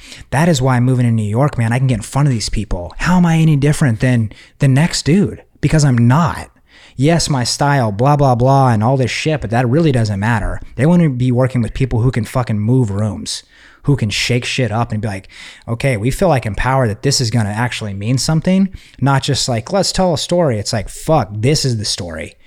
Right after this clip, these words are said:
This is going to do this. You are going to feel this, and your brand is going to go from here to here when you work with us." Guaranteed. That shit is not gonna happen.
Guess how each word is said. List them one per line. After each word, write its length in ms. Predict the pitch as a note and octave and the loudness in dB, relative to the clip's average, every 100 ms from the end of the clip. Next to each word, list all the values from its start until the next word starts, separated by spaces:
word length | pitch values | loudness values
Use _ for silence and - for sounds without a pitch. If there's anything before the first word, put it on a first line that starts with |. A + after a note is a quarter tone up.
| - - | -20 -16
This 440 | G#2+ G#2+ C#3 D#3+ - | -10 -2 0 2 0
is 120 | B2+ | 0
going 220 | A#2+ A#2 | 0 -2
to 100 | - | -4
do 220 | G#2 A2 | -6 -6
this. 320 | G2+ A2+ G2 C3 | -4 -4 -4 0
You 100 | D#3 | 2
are 60 | |
going 240 | D#3 D3+ D3+ | 2 2 0
to 140 | - | -2
feel 420 | A#2+ - - A#2+ C#3+ | -4 -6 -4 -2 0
this, 320 | D#3+ E3 - | 0 0 -2
and 140 | A#2+ | -2
your 140 | B2+ C3 | 0 0
brand 280 | A2 A#2 | -2 0
is 100 | C3 A#2+ | 0 0
going 160 | A#2+ | 0
to 60 | A#2+ | 0
go 180 | A2+ A2+ | -2 -4
from 240 | - G2 | -6 -8
here 320 | - A2+ B2 | -8 -4 -4
to 200 | B2 C3 | -2 -4
here 380 | - - B2+ G#2+ | -6 -4 -4 -2
when 160 | G2 G2+ | -4 -6
you 80 | |
work 180 | G2+ F#2+ | -6 -8
with 140 | F#2 - | -10 -12
us." 360 | F2+ - - - - - - _ - | -10 -6 -8 -10 -20 -20 -20 _ -4
Guaranteed. 640 | B2 C#3 B2+ A#2 F#2+ F2+ - - _ | 0 2 0 -2 -6 -8 -14 -20 _
That 140 | - A#2 | -4 -2
shit 160 | D3 | 0
is 100 | A2+ | 0
not 260 | G#2+ B2 B2+ | 2 2 2
gonna 160 | D3 C3 | 2 0
happen. 460 | B2+ C3+ D#3 D3+ | 0 0 0 0